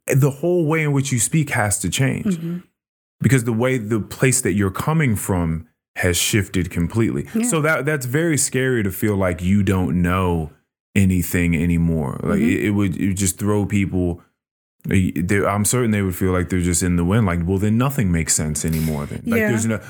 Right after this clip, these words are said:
Speaker 1: like, where is the grounding in that? And if you
Speaker 2: Yeah.
Speaker 1: don't feel like you have grounding in that, I can completely understand why you would not wanna hear no shit like that.
Speaker 2: Mm-hmm. Yeah. No, I agree with that. Um,
Speaker 1: Yeah.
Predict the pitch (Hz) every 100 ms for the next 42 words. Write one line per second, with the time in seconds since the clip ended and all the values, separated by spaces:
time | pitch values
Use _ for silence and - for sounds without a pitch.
0 | - 110 104 127 127 107 110 95 104 113
1 | 123 101 87 82 78 71 55 87 104 110
2 | 104 107 101 90 90 82 95 110 104 90
3 | 87 85 - - - - - 131 104 135
4 | 131 180 110 95 85 - 85 80 80 80
5 | 78 78 - 82 76 73 - - - 82
6 | 76 - 82 78 - 71 69 50 - 175
7 | 220 277 320 - - 320 330 185 180 _
8 | - 262 240 226 220 190 196 180 170 175
9 | - - 185 185 95 -